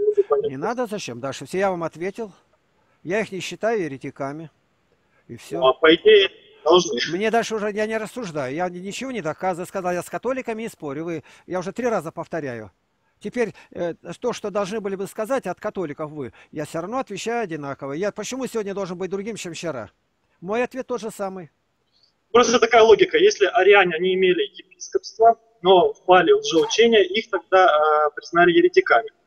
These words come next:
Speaker 1: То же самое и католики имеют епископство, и у них есть неправильное,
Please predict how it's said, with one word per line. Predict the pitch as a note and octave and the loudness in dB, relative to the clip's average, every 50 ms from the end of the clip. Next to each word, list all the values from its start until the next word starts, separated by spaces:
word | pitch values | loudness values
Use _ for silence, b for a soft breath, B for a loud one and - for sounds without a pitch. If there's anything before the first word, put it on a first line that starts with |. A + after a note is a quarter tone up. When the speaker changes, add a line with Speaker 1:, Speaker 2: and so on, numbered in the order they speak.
| _ _ - | _ _ 4
Speaker 1:
То | F3+ G#3+ | 6 6
же | A#3+ C4 | 6 6
самое | - - B3 A#3+ A#3 A#3 A#3 | 6 6 6 8 8 6 6
и | |
католики | A#3 A3+ A3+ A3 G3+ E3+ E3 - - - | 4 4 8 8 8 8 6 2 -2 0
имеют | F3+ G3 - - F4+ - | 2 4 4 2 2 0
епископство, | E4+ - - B3 - - - - - - G#3+ G3 | -8 -14 -14 -14 -16 -16 -16 -12 -2 2 2 2
и | - F#3 G3+ | 4 4 4
у | G#3+ | 6
них | G#3 G#3+ G3+ - - | 6 6 4 4 4
есть | G3+ F#3 - | 4 4 4
неправильное, | F#3 F3+ - F#3 F#3+ F#3 D#3+ D3+ C#3 C#3+ C#3+ C3+ B2 | 2 0 4 4 6 6 6 6 4 2 -2 -6 -8